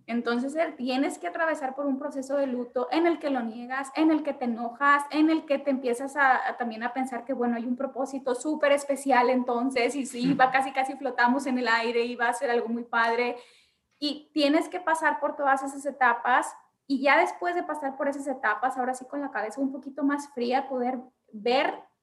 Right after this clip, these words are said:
Speaker 1: tus opciones y ver qué se puede hacer.
Speaker 2: Y como ahorita dijo Enrique,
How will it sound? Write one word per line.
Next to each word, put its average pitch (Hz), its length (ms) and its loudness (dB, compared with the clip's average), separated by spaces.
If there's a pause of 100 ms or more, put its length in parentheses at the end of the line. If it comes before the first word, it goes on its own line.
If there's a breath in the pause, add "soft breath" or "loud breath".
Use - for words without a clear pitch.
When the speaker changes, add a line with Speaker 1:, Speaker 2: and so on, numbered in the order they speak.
Speaker 1:
tus 294 220 -4
opciones 294 800 0
y 269 80 -2
ver 262 240 0
qué 294 160 -2
se 311 120 -8
puede 262 380 2
hacer. 262 380 0 (240 loud breath)
Speaker 2:
Y 170 40 -12
como 180 140 6
ahorita 175 240 8
dijo 196 180 6
Enrique, 170 720 2